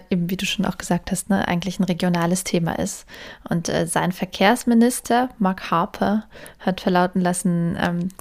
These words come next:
wenn die Konservativen nächstes Jahr die Bürgermeisterwahlen in, äh, London gewinnen sollten, dann werden sie die größere Umweltzone wieder abschaffen.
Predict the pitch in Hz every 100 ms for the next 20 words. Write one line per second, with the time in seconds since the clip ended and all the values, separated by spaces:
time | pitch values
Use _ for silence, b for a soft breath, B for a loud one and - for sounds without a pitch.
0 | - 180 202 226 208 208 214 185 - 185
1 | 180 175 208 - 185 170 170 170 - 226
2 | 233 208 240 190 - - 254 285 294 220
3 | 214 - 202 196 202 196 190 220 226 -
4 | 180 - 226 B B B B B B _
5 | - - _ _ - 202 208 226 214 202
6 | - 208 208 185 190 196 190 190 - 185
7 | 180 175 - - - 165 - 156